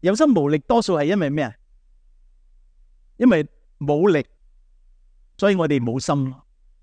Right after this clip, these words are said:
有心無力呢，其實後邊嗰個冇力呢，係影響我哋前面嗰個有冇心。但係當然啦，有啲人係有力，佢就係冇心嘅，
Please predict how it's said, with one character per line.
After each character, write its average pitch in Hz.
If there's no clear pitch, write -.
有 196
心 302
無 135
力 143
呢， 190
其 139
實 147
後 156
邊 156
嗰 240
個 156
冇 127
力 143
呢， 156
係 135
影 139
響 160
我 160
哋 127
前 104
面 101
嗰 143
個 120
有 123
冇 104
心。 101
但 156
係 135
當 285
然 185
啦， 220
有 185
啲 208
人 -
係 135
有 139
力， 165
佢 147
就 143
係 123
冇 113
心 127
嘅， -